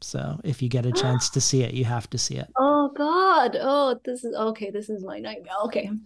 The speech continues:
Speaker 2: I will, I'm gonna have to find a way to
Speaker 1: You'll
Speaker 2: see
Speaker 1: get
Speaker 2: it.
Speaker 1: it. You, you can go online and find out where it is, and it'll,
Speaker 2: Okay.
Speaker 1: it'll show up in each town for just a day or a week, and it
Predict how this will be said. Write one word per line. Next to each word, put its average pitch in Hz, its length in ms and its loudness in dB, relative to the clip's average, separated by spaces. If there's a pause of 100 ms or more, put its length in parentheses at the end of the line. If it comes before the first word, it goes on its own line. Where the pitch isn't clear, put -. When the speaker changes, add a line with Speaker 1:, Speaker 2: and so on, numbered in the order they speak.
(100)
Speaker 2:
I 202 100 0
will, 196 220 0
I'm 190 220 -2
gonna 190 380 -6
have 190 240 -10
to 185 80 -6
find 185 240 -8
a 202 80 -6
way 196 180 -4
to - 100 2
Speaker 1:
You'll 160 140 6
Speaker 2:
see 196 60 2
Speaker 1:
get 175 100 6
Speaker 2:
it. 143 140 4
Speaker 1:
it. 147 200 -10
You, 170 280 6
you 170 120 4
can 180 140 4
go 165 140 8
online 143 260 6
and 131 160 2
find 123 240 -2
out 110 280 -6
where 120 340 -2
it 113 120 -8
is, 113 460 -4 (140)
and 135 120 2
it'll, 147 200 6
Speaker 2:
Okay. 156 160 0
Speaker 1:
it'll 160 160 8
show 160 240 6
up - 180 4
in 156 80 6
each 143 220 2
town 135 240 4
for 127 100 0
just 123 220 -2
a 127 60 0
day 117 280 -2
or 123 140 0
a 120 100 0
week, 117 340 -4
and 123 140 -2
it 123 100 -2